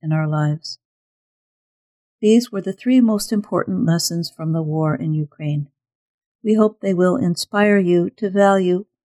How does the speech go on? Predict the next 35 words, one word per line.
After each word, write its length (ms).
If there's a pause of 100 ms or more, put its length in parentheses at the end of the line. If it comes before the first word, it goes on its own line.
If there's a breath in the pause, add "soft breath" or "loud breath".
the 80
simplest 580
things 340
in 120
your 200
life, 300 (800)
to 100
visit 360
the 80 (100)
places 400
you 180
always 460
wanted 360
to 100
visit, 500 (880)
to 60
do 260
small 500
acts 300
of 160
kindness 720
for 140
people 400
in 160
need, 320 (680)
and 360 (180)
to 80
show 240
your 220
love 480
and 180
gratitude 680 (500)
to 100
your 180
closest 680